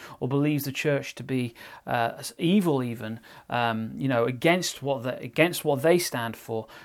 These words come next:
well, you know, wh-, wh-, what happens when that time comes? And we find, we find, find that, oh, we've already lost so much ground in pre-, with previous, uh, situations,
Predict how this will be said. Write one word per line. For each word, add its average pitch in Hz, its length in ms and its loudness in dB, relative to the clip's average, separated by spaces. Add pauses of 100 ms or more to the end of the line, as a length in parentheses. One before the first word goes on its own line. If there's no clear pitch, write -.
(140)
well, 139 100 -2
you 139 60 4
know, 127 140 4
wh-, 143 580 -2
wh-, 165 240 2
what 170 160 0
happens 160 360 -2
when 143 200 4
that 160 160 0
time 120 300 -6
comes? 104 500 -10 (520)
And 123 180 -2
we 131 100 4
find, 131 480 0
we 139 180 0
find, 139 400 2
find 139 280 2
that, 139 80 0
oh, 147 60 2
we've 156 280 4
already 165 320 6
lost 151 260 0
so 170 160 0
much 151 220 -4
ground 151 500 2
in 143 120 0
pre-, 165 180 -4
with 143 220 0
previous, 156 680 -2 (400)
uh, 123 320 2
situations, 117 1000 -6